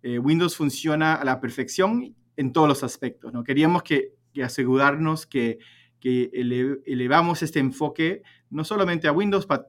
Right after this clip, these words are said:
pero todas las partes del sistema y, y crear coherencia dentro del sistema operativo, pero también el, el ecosistema de, y la plataforma con otras aplicaciones como Office, por ejemplo.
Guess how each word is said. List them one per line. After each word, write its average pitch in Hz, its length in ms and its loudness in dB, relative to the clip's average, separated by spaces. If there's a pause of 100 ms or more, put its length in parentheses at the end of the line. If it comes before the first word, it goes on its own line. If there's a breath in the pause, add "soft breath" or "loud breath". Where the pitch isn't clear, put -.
(140)
pero 127 200 0
todas 208 280 0
las 196 120 2
partes 180 300 0
del 147 120 -2
sistema 170 480 -2 (440 loud breath)
y, 123 360 0
y 123 340 -2
crear 156 240 -2
coherencia 160 720 0 (120)
dentro 139 440 -2
del 123 240 0
sistema 127 400 -2
operativo, 226 640 -4 (180 soft breath)
pero 127 140 0
también 147 400 4
el, 135 240 -2 (120)
el 127 300 -2
ecosistema 135 760 -2
de, 135 200 0
y 131 140 -2
la 120 160 -2
plataforma 131 640 0
con 123 160 0
otras 120 240 -2
aplicaciones 117 640 0
como 117 240 0
Office, - 340 -8
por 113 160 -10
ejemplo. 107 380 -12